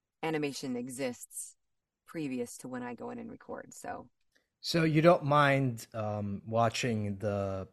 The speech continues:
Speaker 2: the sub-, subs first to, to get a good feel of, uh, what,
Speaker 1: Oh,
Speaker 2: what,
Speaker 1: yeah.
Speaker 2: what you're doing?
Speaker 1: I love doing that. Yeah, I love doing that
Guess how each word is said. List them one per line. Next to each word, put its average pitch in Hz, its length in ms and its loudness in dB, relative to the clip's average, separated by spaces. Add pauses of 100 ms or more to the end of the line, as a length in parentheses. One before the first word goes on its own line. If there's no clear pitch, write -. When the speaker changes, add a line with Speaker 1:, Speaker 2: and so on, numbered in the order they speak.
(160)
Speaker 2:
the 95 300 -4
sub-, - 340 -2
subs - 480 2
first 104 480 -4
to, - 120 -10
to 120 100 -6
get 107 160 0
a 107 40 -2
good 104 200 0
feel 104 340 -2
of, 95 200 -6
uh, 95 300 -2 (120)
what, 98 340 -4
Speaker 1:
Oh, 202 80 0
Speaker 2:
what, 170 80 0
Speaker 1:
yeah. 143 140 2 (220)
Speaker 2:
what 117 220 -4
you're 117 60 -4
doing? 95 420 -4 (600)
Speaker 1:
I - 140 4
love 320 240 0
doing 247 260 -8
that. 247 180 -12 (140)
Yeah, 143 300 0
I 139 60 -8
love 147 240 0
doing 156 240 -6
that 131 200 -6